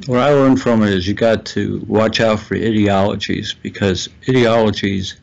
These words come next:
you, you, work, ideologies are sort of a shortcut through life, so you don't have to think.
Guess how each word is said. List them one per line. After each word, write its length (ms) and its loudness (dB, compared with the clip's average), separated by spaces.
you, 180 -2
you, 300 -8
work, 360 -2
ideologies 680 2
are 220 0
sort 200 -4
of 140 -2
a 40 -6
shortcut 720 -4
through 280 0
life, 440 0
so 200 -6
you 180 0
don't 180 0
have 220 -2
to 120 -8
think. 480 -4